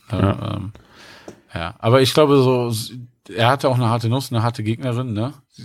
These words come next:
Speaker 1: Ähm,
Speaker 2: Die war
Speaker 1: die
Speaker 2: sehr
Speaker 1: haben
Speaker 2: sympathisch, ne?
Speaker 1: Ja,
Speaker 2: Von
Speaker 1: die
Speaker 2: Yamlu.
Speaker 1: war sehr sympathisch und, ähm,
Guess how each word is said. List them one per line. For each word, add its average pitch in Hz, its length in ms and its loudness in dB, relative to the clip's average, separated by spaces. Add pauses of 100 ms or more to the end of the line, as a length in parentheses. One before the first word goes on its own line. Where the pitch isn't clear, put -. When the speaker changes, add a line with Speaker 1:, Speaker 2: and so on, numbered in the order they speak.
(280)
Speaker 1:
Ähm, 104 260 -4
Speaker 2:
Die 135 140 0
war 120 80 6
Speaker 1:
die 117 60 6
Speaker 2:
sehr 139 120 6
Speaker 1:
haben 135 60 4
Speaker 2:
sympathisch, 135 600 2
ne? 170 260 -2 (280)
Speaker 1:
Ja, 107 220 0
Speaker 2:
Von 127 80 0
Speaker 1:
die 123 60 0
Speaker 2:
Yamlu. 127 200 4
Speaker 1:
war 156 80 4
sehr 120 220 2
sympathisch 110 760 -4
und, 101 420 -4
ähm, 101 400 -6